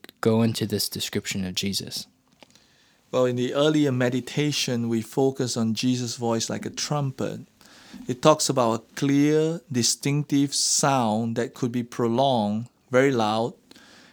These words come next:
Speaker 2: and, uh, the message is very clear. The voice of God can be understood. In,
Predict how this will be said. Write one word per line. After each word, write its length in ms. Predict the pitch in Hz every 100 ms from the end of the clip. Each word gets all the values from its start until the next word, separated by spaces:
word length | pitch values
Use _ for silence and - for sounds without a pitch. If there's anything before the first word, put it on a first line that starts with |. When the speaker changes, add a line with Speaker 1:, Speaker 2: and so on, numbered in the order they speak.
| _ -
Speaker 2:
and, 480 | 120 120 117 117
uh, 400 | 113 113 110 107 107
the 100 | 113
message 520 | 123 135 - 139 127
is 120 | 120
very 260 | 123 120 120
clear. 480 | - 139 131 117
The 200 | 101 117
voice 440 | 117 120 123 127 -
of 180 | 120 -
God 380 | 123 123 127
can 120 | - 120
be 140 | 120
understood. 680 | 113 117 113 - - 131 - _ - - - - _
In, 240 | 143 139